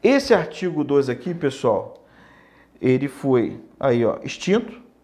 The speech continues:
tá? Não existe mais aplicabilidade de penas acessórias. Então, ó, foram abolidas pela reforma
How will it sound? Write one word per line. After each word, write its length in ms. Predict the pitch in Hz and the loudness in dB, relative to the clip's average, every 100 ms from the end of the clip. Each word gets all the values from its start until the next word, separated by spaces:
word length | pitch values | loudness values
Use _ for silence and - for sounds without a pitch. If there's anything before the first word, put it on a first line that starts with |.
| _ | _
tá? 160 | 127 135 | 0 2
Não 140 | 147 | 2
existe 340 | 139 139 147 | 0 -2 -4
mais 240 | 135 123 123 | -4 -2 -2
aplicabilidade 720 | 120 151 151 135 123 117 117 | -4 -2 -2 -2 0 0 0
de 80 | - | -4
penas 240 | 113 117 | -4 -2
acessórias. 720 | 120 - 139 - 143 175 - - _ - _ - | -4 -4 -2 2 2 2 -8 -20 _ -20 _ -12
Então, 360 | 127 123 127 | -12 -4 0
ó, 280 | 139 127 - - - _ _ _ _ _ _ _ | 2 0 -2 -10 -20 _ _ _ _ _ _ _
foram 200 | - 131 | -2 2
abolidas 480 | 147 151 135 143 143 | 2 0 -2 -4 -4
pela 200 | 143 139 | -2 0
reforma 600 | 127 - 127 127 117 113 | -2 0 -2 -2 -6 -10